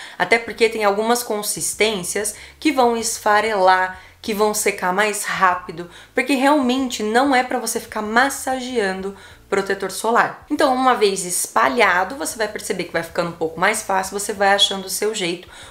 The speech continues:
O importante é lembrar que ele precisa de uma cobertura, ele precisa cobrir.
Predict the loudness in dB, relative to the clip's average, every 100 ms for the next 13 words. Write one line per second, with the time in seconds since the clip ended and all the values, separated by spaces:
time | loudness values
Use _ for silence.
0 | -6 -4 0 0 2 0 0 -2 -2 0
1 | 0 0 -4 -6 -6 0 0 0 -4 -4
2 | -4 -2 -6 -6 -8 4 4 4 0 -2
3 | -4 -10 -8 -6 -6 -10 -20 -10 -8 -6
4 | -6 -6 0 0 0 -8 _ 0 2 2
5 | -2 -4 -2 -8